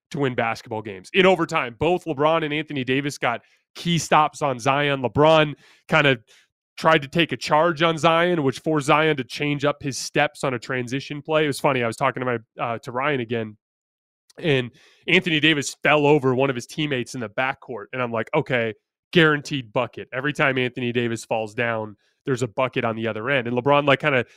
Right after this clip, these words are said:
tried to took a charge, take a charge, and it messed up Zion's footwork.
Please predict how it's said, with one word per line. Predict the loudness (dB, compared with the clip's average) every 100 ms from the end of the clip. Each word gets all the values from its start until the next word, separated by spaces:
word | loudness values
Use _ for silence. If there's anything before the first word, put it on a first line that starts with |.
| _ 2
tried | 4 4
to |
took | 0 -6
a | -6
charge, | 0 4 4 2 -2 -6
take | -4 -2
a |
charge, | 2 2 0
and | -6
it |
messed | -6 -2 -2 0
up | -2 0
Zion's | 2 2 2 -2 -4
footwork. | 2 2 2 -6 -6 -8